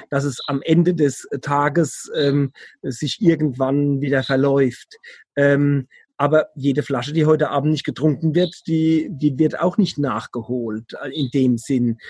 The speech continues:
Also wenn die Leute heute eine billige Flasche aus dem Supermarkt trinken oder gar keinen Wein, dann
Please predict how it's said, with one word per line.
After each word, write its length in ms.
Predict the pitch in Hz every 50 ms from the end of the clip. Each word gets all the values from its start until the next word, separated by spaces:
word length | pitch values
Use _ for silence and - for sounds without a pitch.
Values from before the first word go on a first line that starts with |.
| - - - -
Also 180 | 131 131 139
wenn 140 | 147 151 147
die 80 | 147 143
Leute 340 | 147 147 147 139 135 135
heute 220 | 127 147 151 147 -
eine 140 | 160 143 120
billige 320 | - 170 156 151 127 143 143
Flasche 400 | - 151 143 135 131 156 147 -
aus 160 | 147 143 120
dem 180 | - 143 139 127
Supermarkt 640 | - - 151 147 156 156 151 156 160 156 - -
trinken 460 | - 185 190 196 190 - 226 226 226 - - - - - - - _ _
oder 280 | 151 151 139 131 127 120
gar 240 | 117 117 120 139
keinen 320 | - 165 165 180 180 165 180
Wein, 400 | 180 180 196 208 220 269 285 - _ - - - _ _
dann 380 | - 156 156 160 165 156 190